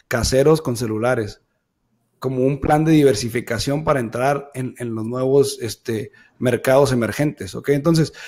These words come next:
lo que Beto Sierra les dio a las personas, tú, tú, por ejemplo, eres fan de un artista, ¿tú cuándo los escuchas? ¿Ok? En ese momento, ¿cuándo los escuchabas? Cuando hacían entrevistas. Pero, ¿qué pasa con una entrevista de televisión?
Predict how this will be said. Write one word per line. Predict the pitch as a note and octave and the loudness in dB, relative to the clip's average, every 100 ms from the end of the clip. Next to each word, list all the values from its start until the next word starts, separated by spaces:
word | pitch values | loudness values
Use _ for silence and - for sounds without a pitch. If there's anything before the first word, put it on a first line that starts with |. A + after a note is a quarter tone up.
| - - | -10 0
lo | F3+ | 2
que | F#3 | 4
Beto | G#3 A#3+ | 2 2
Sierra | B3+ C4 C4 | 2 2 4
les | A#3 F3 | 4 4
dio | G#3 | 4
a | |
las | A#3 A#3 | 2 0
personas, | F3+ G3+ A#3+ G3 E3 _ _ _ _ _ _ _ _ _ _ _ - | 0 2 2 2 0 _ _ _ _ _ _ _ _ _ _ _ -2
tú, | A#3+ - _ _ _ _ - | -2 -2 _ _ _ _ -10
tú, | F3+ | -4
por | G#3 B3+ | 0 0
ejemplo, | A3 G#3 A#3 | 0 0 0
eres | A3+ | 0
fan | A3 A3+ | 0 2
de | |
un | A3 | 2
artista, | G3+ G#3 - C#3+ | 0 -4 -6 -4
¿tú | A#3 A3+ | -4 -2
cuándo | B3 B3+ | -2 0
los | B3 F3 | 0 0
escuchas? | D#3 - G#3+ C#3+ A2 - _ _ _ _ | -2 -4 -6 -4 -8 -14 _ _ _ _
¿Ok? | A#2 A#2+ G#3 G3+ - | -10 -2 -2 -2 -10
En | C#3 D3 | -4 0
ese | F3 | 2
momento, | G#3 F3+ G3 F#3+ | 4 4 2 0
¿cuándo | G#3 A#3 | 0 2
los | F3+ | 0
escuchabas? | E3+ G3+ E3+ | 0 0 0
Cuando | E3 C#3+ | 0 0
hacían | E3 F#3+ | 2 0
entrevistas. | F#3 C#3 F#3 F#3 - - _ - - - | 0 0 -2 -4 -14 -14 _ -20 -14 -2
Pero, | F3 | 0
¿qué | G3 | 0
pasa | G3+ G#3+ G#3 | -2 -2 -2
con | G#3+ | -2
una | |
entrevista | G#3+ F#3+ F#3 G#3 | -2 0 0 -2
de | G3+ | 0
televisión? | F#3+ D#3 D3+ G#3+ F#3 | 0 0 0 0 0